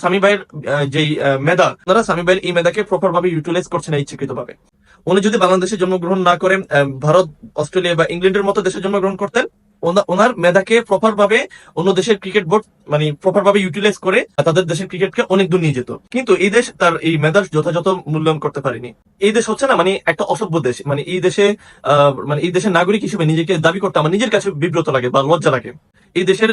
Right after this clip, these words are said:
ন্যাশনাল আইডি কার্ড হোল্ড করছি মানে না পারতেই। আমাকে যদি অন্য কোনো দেশের, আহ, মানে সরকার আমাকে যদি, আহ, সেই দেশের নাগরিক হওয়ার প্রস্তাব করে, আমি definitely একদম নিঃসংকোচে সেই দেশের, আহ, নাগরিক হওয়ার জন্য, আহ, অ্যাপ্লাই করে সেই দেশে চলে যাব।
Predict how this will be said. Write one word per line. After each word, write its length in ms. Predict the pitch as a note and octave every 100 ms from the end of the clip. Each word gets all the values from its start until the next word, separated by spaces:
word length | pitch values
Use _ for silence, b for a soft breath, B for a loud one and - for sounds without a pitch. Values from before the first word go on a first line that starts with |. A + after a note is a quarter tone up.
| G#3+
ন্যাশনাল 260 | D#3+ G#3+ G#3+
আইডি 200 | E3 F#3
কার্ড 180 | G#3
হোল্ড 240 | E3 E3+ F3+
করছি 340 | G3+ - A3+
মানে 320 | A3+ E3 F3
না 180 | D3+ G3+
পারতেই। 380 | G3+ E3 C3+ A#2 B B
আমাকে 240 | - D3 F3+
যদি 380 | F#3 G3+ G#3 F#3+ _
অন্য 200 | F#3+ A#3
কোনো 180 | B3 A3+
দেশের, 300 | G3 A3 A3 A#3 B B
আহ, 360 | C#3+ D3 B2 C#3+
মানে 200 | C#3 C#3+
সরকার 300 | F#3 F#3+ D#3
আমাকে 240 | D#3 E3+
যদি, 220 | E3 F3
আহ, 460 | E3+ - - C3+ C#3
সেই 160 | D#3+
দেশের 200 | E3 G3+
নাগরিক 280 | E3+ E3+ G3+
হওয়ার 320 | - F#3 F3+
প্রস্তাব 320 | - F3+ E3+ G3+
করে, 240 | D3+ G#3+ B B
আমি 140 | - B3
definitely 420 | A#3 A#3 A#3+ A3
একদম 220 | G3+ F#3+
নিঃসংকোচে 460 | F#3+ F#3+ G3+ G3+ F#3+
সেই 140 | F3+
দেশের, 300 | F3 G3 F#3+
আহ, 180 | - D3
নাগরিক 300 | E3 E3+ E3+
হওয়ার 200 | E3 D#3+
জন্য, 220 | E3+ E3
আহ, 400 | D#3+ - - - C3+ C3+ -
অ্যাপ্লাই 280 | E3 F#3
করে 260 | F#3 G3 C4+ - -
সেই 140 | F3
দেশে 180 | D#3 D#3
চলে 180 | F3 D3
যাব। 240 | B2 B2